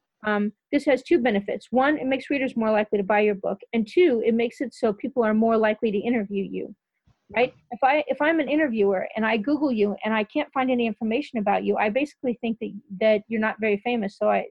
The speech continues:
there's no reason for me to interview you. So one of the reasons you wanna have press releases, and one of the reasons that you want to, um, actively use press releases to promote yourself, is because it's one of the ways that,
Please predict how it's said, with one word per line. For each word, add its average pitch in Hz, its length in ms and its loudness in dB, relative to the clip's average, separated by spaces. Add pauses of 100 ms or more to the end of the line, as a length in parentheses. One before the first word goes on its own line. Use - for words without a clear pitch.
there's 208 200 -2
no 226 100 -2
reason 208 360 -4
for 208 60 -6
me 214 160 -2
to 175 60 -10
interview 202 500 -10
you. - 80 -14 (540)
So 226 260 2
one 226 240 2
of 285 80 2
the 285 40 -2
reasons 240 320 -2
you 226 60 0
wanna 226 220 0
have 220 200 -2
press 240 240 0
releases, 202 440 -2
and 208 100 -2
one 220 140 -2
of 220 80 -2
the 220 80 -4
reasons 220 340 -4
that 220 160 -6
you 214 80 -6
want 214 320 -4 (100)
to, 196 200 -2 (420)
um, 202 260 -2 (300)
actively 233 640 -2 (340)
use 294 280 2
press 233 260 -2
releases 226 320 -4
to - 80 -8
promote 277 320 0
yourself, 208 400 -4
is 208 160 -14
because 220 460 -4
it's - 100 -18
one 226 160 -2
of 226 80 0
the 226 60 0
ways 214 360 0
that, 214 140 0